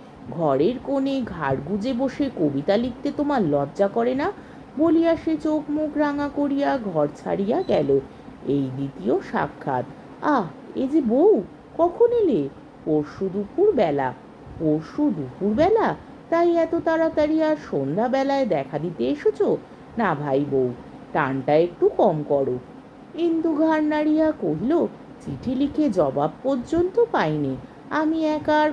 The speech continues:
কত টানব ঠাকুরজি?" বিমলা আশ্চর্য হইয়া জিজ্ঞাসা করিল, "জবাব পাওনি?" সে না পাওয়াই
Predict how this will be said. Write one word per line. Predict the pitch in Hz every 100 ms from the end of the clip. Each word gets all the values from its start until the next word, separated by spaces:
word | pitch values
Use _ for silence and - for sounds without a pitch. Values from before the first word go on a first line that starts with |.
| 302
কত | 170 175 302
টানব | 349 330 320 330 247 - -
ঠাকুরজি?" | 302 294 320 269 330 480 - - - - - - - - - - - - - - - -
বিমলা | 285 349 349 330 320 311
আশ্চর্য | 311 - 320 285 302
হইয়া | 302 320 311 320
জিজ্ঞাসা | 220 156 143 170 170 240 226
করিল, | 262 277 277
"জবাব | 202 151 135 151 165
পাওনি?" | - 349 440 415 - - - - - - -
সে | 339
না | 339 339
পাওয়াই | 381 403 170 147 131